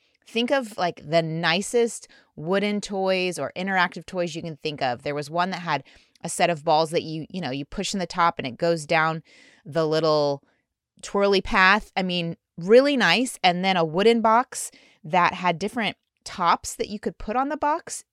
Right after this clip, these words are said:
to insert maybe coins in it or little Q-tips or carrots that were so cute that went with the little wool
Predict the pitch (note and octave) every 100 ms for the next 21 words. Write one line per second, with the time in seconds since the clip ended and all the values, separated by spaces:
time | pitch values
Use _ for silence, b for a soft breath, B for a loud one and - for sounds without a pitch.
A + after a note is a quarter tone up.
0 | - - G#3+ G3+ F#3+ F#3 G#3 - G#3 G3+
1 | - b b - F3+ F#3 F#3+ - C#4 C#4
2 | C#4 A#3+ F#3 C#3 A#2+ - - D#3+ E3 E3
3 | b b b _ - F3+ G3+ - D4 D4
4 | - G3+ - - - - F3+ E3 F3+ -
5 | - A#4+ A#4+ G3+ - - - F3+ F#3 F3
6 | F#3+ F#3 - G3+ - G#3 A3+ A3 A#3 B3
7 | B3 B3 B3+ B3+ b b b b b F#3+
8 | E3+ G3 A3+ A#3 A#3